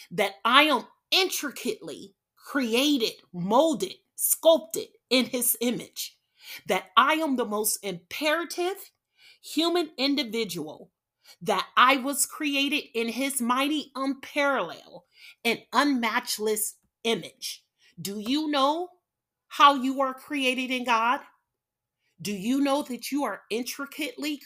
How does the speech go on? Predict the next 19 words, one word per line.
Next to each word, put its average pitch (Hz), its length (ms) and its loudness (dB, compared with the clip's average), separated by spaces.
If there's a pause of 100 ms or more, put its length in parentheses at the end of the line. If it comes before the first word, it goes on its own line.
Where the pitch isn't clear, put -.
created 277 480 -2 (100)
and 196 160 -6
molded 226 500 -2 (100)
and 202 120 -2
sculpted 208 680 -4 (680)
to 208 200 -4
his 240 400 0
perfections? 320 1120 -2 (1120)
This 226 420 2
laptop 202 960 0 (440)
did 233 200 -4 (100)
not 220 360 -2 (100)
stop - 500 4
spinning 208 720 -4 (280)
until 214 420 -2
Yahweh 202 720 0 (260)
rebuilt, 190 840 -2 (200)
renewed, 214 840 -2 (220)
re-strengthened, 262 1080 -2